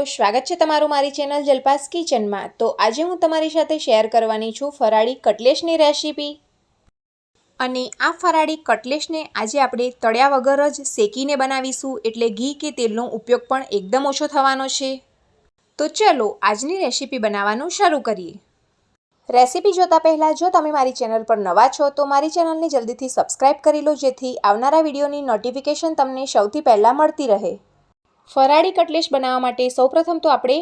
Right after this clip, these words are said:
મોરૈયો લેવાનો છે. અત્યારે મેં એક અડધો બાઉલ જેટલો મોરૈયો લીધો છે.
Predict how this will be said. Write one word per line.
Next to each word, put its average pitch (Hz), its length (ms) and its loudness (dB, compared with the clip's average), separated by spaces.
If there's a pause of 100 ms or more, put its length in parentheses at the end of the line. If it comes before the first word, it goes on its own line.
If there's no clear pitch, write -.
(120)
મોરૈયો 240 480 2
લેવાનો 277 380 0
છે. 269 200 -6 (220)
અત્યારે 311 400 2
મેં 330 200 -2 (220)
એક 240 300 -2
અડધો 226 240 2
બાઉલ 294 220 6
જેટલો 285 300 0
મોરૈયો 254 400 4
લીધો 277 260 2
છે. 269 200 -2